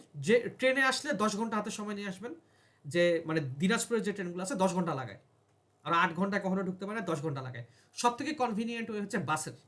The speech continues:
বাসের আমি already একটা ভিডিও দিছি, সেই ভিডিওটার, আহ, দেখে নিয়েন বা কমেন্ট বক্সে আমি লিংক দিয়ে দিব।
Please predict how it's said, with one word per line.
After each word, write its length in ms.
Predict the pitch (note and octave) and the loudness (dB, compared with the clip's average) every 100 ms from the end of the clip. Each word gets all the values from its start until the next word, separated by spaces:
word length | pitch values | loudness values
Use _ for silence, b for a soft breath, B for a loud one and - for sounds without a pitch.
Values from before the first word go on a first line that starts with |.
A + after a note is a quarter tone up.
| _ | _
বাসের 300 | C#3+ E3 G3+ | -6 -4 -4
আমি 140 | G3+ G3+ | -6 -6
already 240 | G3 F#3+ | -4 -4
একটা 140 | G3+ F#3 | -4 -4
ভিডিও 260 | F3+ F#3+ | -2 -2
দিছি, 320 | F3+ - E4 - b b | -4 -6 -10 -10 b b
সেই 200 | - F#3+ | -6 -4
ভিডিওটার, 580 | E3+ E3+ F3+ F3+ F3 - b b b - | -2 -2 -2 -2 -4 -6 b b b -6
আহ, 160 | C#3 C#3+ | -4 0
দেখে 220 | E3 F3+ | 0 0
নিয়েন 260 | F#3 A3 | -2 -4
বা 140 | D#3+ D3+ | -2 -2
কমেন্ট 340 | F3 E3+ E3+ | -2 -4 -2
বক্সে 180 | E3+ F3 | -4 -4
আমি 100 | E3 | -6
লিংক 220 | D#3+ D#3+ | -6 -4
দিয়ে 120 | D#3+ | -4
দিব। 140 | D#3 | -4